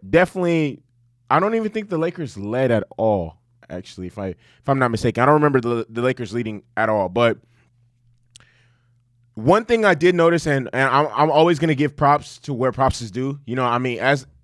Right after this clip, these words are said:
even though I am a Laker fan, I'm an unbiased podcast as well as sports reporter, and I'm always gonna give credit where credit is due.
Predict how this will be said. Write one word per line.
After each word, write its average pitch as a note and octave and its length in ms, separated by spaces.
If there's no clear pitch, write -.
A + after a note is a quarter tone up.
even C#3+ 200
though C#3+ 100
I B2+ 120
am C3+ 200
a C3+ 60
Laker C#3 220
fan, B2 240
I'm A#2 240
an A2+ 180
unbiased B2 600
podcast C#3 460
as G#2+ 120
well A#2+ 120
as A2 80
sports C3 280
reporter, C#3+ 460
and B2+ 100
I'm B2+ 120
always C#3+ 280
gonna C3+ 140
give A#2 180
credit B2+ 220
where G#2+ 160
credit A2 240
is F#2+ 140
due. F2+ 200